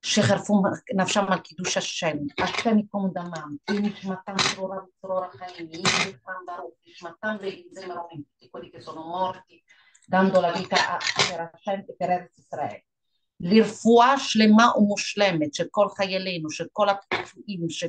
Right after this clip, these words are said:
כל החטופים שיחזרו אחד אחד לביתם, בריאים בגופם ובנפשם, אמן כן יהי רצון.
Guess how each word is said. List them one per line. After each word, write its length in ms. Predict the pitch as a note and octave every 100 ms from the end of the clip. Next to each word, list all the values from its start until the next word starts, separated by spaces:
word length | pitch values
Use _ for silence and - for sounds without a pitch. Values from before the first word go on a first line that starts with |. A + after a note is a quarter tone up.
| -
כל 280 | - A#3 A#3 A3+ - - _ _ -
החטופים 1200 | D3 G#3+ A#3 - - - G#3 A3 A3 _ A3+ G#3+
שיחזרו 800 | - F#3 - - G3+ G3+ A3+ G#3 G3
אחד 340 | F#3 - A#3 A3+
אחד 320 | G3+ - G#3+ G3 - F3+
לביתם, 600 | F#3+ F#3 F#3 - G#3 G3 E3
בריאים 400 | F3 - A#3+ G3
בגופם 440 | F#3+ - A3 G#3+
ובנפשם, 600 | F3 F#3 F3+ - G#3+ G3
אמן 200 | F3+ G3 G#3+
כן 120 | F#3+
יהי 100 | E3+
רצון. 560 | E3+ - - A3 A#3+